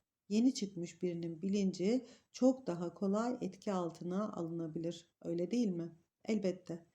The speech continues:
Günlerce reanimasyon evresindeki biri hayal ile gerçeği ayırt edemez ve belleği de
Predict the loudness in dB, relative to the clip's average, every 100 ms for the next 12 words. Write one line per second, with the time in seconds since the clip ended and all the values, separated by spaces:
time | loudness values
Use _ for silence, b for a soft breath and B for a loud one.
0 | B B B 2 4 6 6 4 2 2
1 | 2 -4 -2 2 4 4 4 2 0 -2
2 | -2 -2 -2 -2 -4 -6 -6 -4 -6 -4
3 | -2 -2 -2 -4 -2 0 0 0 B B
4 | B 2 4 6 4 4 0 -2 -4 -4
5 | -6 -2 0 0 -2 0 0 0 -2 -2
6 | -2 -4 -8 -16 -6 -2 2 4 4 4
7 | 2 2 2